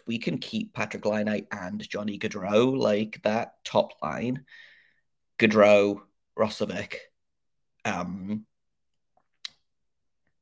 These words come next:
Laine, that's a good, fun line that I am excited about. Um, so let's get into Johnny, uh, Johnny Hockey's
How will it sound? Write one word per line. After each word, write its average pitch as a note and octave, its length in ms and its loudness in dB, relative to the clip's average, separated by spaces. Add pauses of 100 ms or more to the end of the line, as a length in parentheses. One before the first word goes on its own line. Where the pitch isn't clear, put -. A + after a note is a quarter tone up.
(420)
Laine, G#2+ 420 0 (920)
that's - 1040 -8
a - 200 -4 (420)
good, A#2 400 4 (180)
fun G2+ 680 -6 (480)
line B2 520 0 (120)
that - 180 -12
I A2 200 2
am A2+ 100 4
excited - 500 -4
about. - 380 -6 (560)
Um, G#2+ 480 4 (280)
so - 140 0
let's C#3+ 100 0
get D3 120 8
into E3+ 180 0
Johnny, C3+ 560 2
uh, B2+ 340 2
Johnny C3 200 -2
Hockey's C#3+ 560 -6